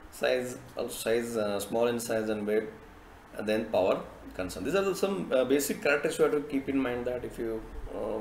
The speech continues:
go for any embedded system. Okay, now I'll move on to next part, uh, that is, uh, quality attributes of embedded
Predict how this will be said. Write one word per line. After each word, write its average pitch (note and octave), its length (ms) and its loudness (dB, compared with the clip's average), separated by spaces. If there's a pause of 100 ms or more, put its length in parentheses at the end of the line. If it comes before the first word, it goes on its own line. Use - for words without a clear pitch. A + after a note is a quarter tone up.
go A#2 120 2
for A#2 180 0
any G2+ 220 -2
embedded G2 400 0 (340)
system. - 320 -8 (480)
Okay, - 140 -12 (300)
now F3 100 2
I'll F3+ 80 2
move F3 140 4
on F3+ 100 2
to D#3+ 80 -4
next C#3+ 240 0
part, D3 260 2 (840)
uh, G2+ 180 -4
that G#2 220 -2
is, A2+ 200 -2
uh, A2 280 4 (2750)
quality F3 320 6
attributes C3 540 4
of A2 300 2
embedded G2 380 0